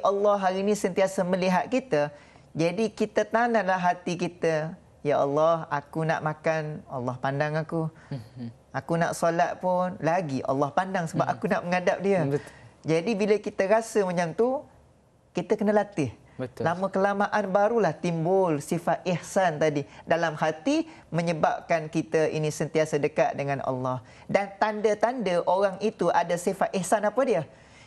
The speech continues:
Speaker 1: Dia tawar hati, takut nak buat maksiat.
Speaker 2: Allahu Akbar.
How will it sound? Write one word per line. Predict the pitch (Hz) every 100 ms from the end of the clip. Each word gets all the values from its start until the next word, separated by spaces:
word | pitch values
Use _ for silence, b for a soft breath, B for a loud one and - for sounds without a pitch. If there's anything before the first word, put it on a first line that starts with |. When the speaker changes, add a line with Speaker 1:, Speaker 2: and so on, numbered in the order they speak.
| B
Speaker 1:
Dia | 131 151 160 147
tawar | - 160 160 165 156
hati, | 156 185 190 - 147 127
takut | - 214 - 156 -
nak | 147
buat | 147 160
maksiat. | 139 - - 127 - - -
Speaker 2:
Allahu | 131 117 110 113 113
Akbar. | - 107 107